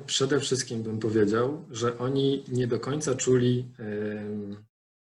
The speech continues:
nie do końca czuli, że to może zagrać. Na zasadzie takiej, że po prostu pomyśleli sobie: „Życie w tym momencie jest tak wygodne, że to, co wy proponujecie,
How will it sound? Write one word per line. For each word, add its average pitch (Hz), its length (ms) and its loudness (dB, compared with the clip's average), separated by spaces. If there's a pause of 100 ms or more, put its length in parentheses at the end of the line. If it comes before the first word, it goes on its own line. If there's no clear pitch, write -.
(160)
nie 123 140 2
do 123 100 4
końca 143 300 0
czuli, 131 280 6
że 127 120 6
to 123 100 4
może 110 200 6
zagrać. - 500 -6 (720)
Na 113 40 -2
zasadzie 120 380 2
takiej, 117 320 4
że 113 180 2
po - 180 -8
prostu 123 300 -2
pomyśleli 117 460 0
sobie: 117 500 2 (200)
„Życie 147 240 -4
w 147 80 -6
tym 147 120 -2
momencie 135 360 2
jest 127 140 2
tak 131 140 0
wygodne, 123 580 0 (540)
że 117 80 -6
to, 127 120 0
co 135 180 0
wy 131 200 2
proponujecie, 123 920 0